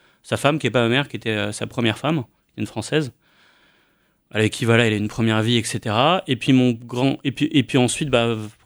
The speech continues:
quasiment vingt ans plus tard, euh, euh, m-, mon grand, mon père, p-, pendant un été en Algérie, en fait, a en-, euh,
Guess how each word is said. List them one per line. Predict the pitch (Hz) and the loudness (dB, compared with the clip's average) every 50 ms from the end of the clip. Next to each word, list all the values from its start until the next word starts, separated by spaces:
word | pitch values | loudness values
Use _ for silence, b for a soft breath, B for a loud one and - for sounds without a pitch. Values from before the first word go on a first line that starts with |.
| - - - | -20 -14 -8
quasiment | - 127 110 110 120 123 120 | -4 -4 -2 0 0 0 2
vingt | 117 123 120 - | 2 2 0 0
ans | 127 117 | -2 -4
plus | - - 117 | -4 -6 0
tard, | - 139 156 170 156 - - - - | 2 4 4 4 2 -4 -8 -10 -8
euh, | 127 117 117 113 113 110 110 110 110 110 113 113 113 110 98 - - - 78 67 - 65 65 67 64 65 _ _ _ _ _ B B B B B B B B B B B B B _ - - | -4 -2 -2 -2 -2 -2 -2 -4 -4 -4 -6 -6 -8 -8 -10 -12 -14 -16 -16 -18 -20 -20 -20 -20 -20 -20 _ _ _ _ _ B B B B B B B B B B B B B _ -14 -8
euh, | - - 117 | -6 -4 -2
m-, | 123 127 127 127 131 131 131 - - _ _ | 2 4 4 4 4 4 2 -2 -8 _ _
mon | - - 143 131 131 131 | -4 2 4 6 6 6
grand, | 123 120 131 131 131 | 6 4 4 4 6
mon | 139 131 131 | 4 4 4
père, | - 160 156 147 135 | 4 4 4 4 2
p-, | 113 117 117 117 113 | 0 -2 -4 -4 -2
pendant | 123 127 127 | -2 0 2
un | 131 127 127 | 4 4 4
été | 131 127 147 | 4 4 2
en | 135 131 | 4 4
Algérie, | 131 127 120 120 135 143 147 143 | 4 4 4 2 2 2 4 4
en | 127 113 | 2 0
fait, | - 139 131 127 | 0 -2 0 2
a | 120 113 | 2 2
en-, | 113 113 110 110 110 107 104 107 107 107 110 110 110 _ _ _ _ _ _ _ _ _ _ _ _ _ _ _ _ - - | 2 2 0 -2 -2 -2 -4 -4 -6 -6 -8 -10 -12 _ _ _ _ _ _ _ _ _ _ _ _ _ _ _ _ -16 -14
euh, | - - - - - - | -10 -10 -8 -8 -10 -10